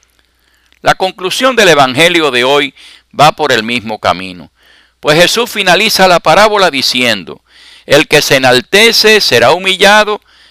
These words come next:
y el que se humilla será enaltecido".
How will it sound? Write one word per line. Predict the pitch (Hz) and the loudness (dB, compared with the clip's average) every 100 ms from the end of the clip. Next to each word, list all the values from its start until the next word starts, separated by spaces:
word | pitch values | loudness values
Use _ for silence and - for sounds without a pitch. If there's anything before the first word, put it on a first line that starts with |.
| _ | _
y | - | -2
el | 127 123 | -2 0
que | 120 | -2
se | 117 113 | -4 -8
humilla | 110 160 190 156 180 180 _ - _ | -6 -4 -2 0 2 0 _ -20 _
será | - - 107 101 110 | -8 -2 0 2 2
enaltecido". | 117 110 110 - 113 - 113 110 95 | 2 0 -4 -4 -6 -6 -8 -12 -16